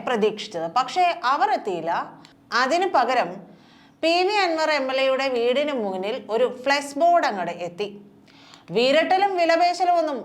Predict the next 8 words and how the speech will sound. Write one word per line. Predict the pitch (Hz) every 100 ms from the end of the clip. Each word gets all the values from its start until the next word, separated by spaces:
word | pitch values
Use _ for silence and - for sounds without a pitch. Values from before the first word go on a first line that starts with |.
| - 185 226
ഇങ്ങോട്ട് | 233 269 285 269
വേണ്ട, | 220 175 196 - - - 185
ഇത് | 190 190 254 269 - - - -
പാർട്ടി | 220 226 220 285 - 180
വേറെയാണ്" | 220 233 277 330 269 233 240 240
എന്നെഴുതിയ | 208 233 220 208 208 208
ഫ്ലെക്സ് | 214 220 214
ബോർഡാണ് | 254 330 302 160